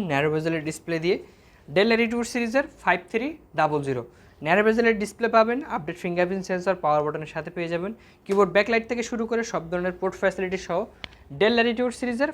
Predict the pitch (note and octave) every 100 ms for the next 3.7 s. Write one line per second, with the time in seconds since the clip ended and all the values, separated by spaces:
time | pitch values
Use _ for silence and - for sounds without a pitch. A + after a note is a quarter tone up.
0 | - F#3 F3+ - A#3 B3+ D3+ C#3+ C3 B2+
1 | B2+ D#3 D3+ E3+ D#3+ D3 D3 D3 C#3 -
2 | F3 F3+ G3 G3 F#3 G3 D#3 - A3+ C4
3 | - - - - - F#3+